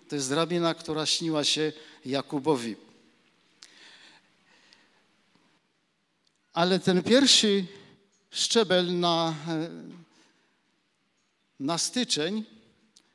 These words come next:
nasza siostra w modlitwie go wypowiedziała. Ja go po, po prostu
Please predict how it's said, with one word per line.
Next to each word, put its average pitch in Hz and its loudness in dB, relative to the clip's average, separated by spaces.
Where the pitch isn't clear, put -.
nasza 190 -2
siostra 170 -2
w 135 -12
modlitwie 160 -6
go 143 -4
wypowiedziała. 160 -8
Ja 139 -4
go 185 -2
po, 185 0
po - -4
prostu 160 -4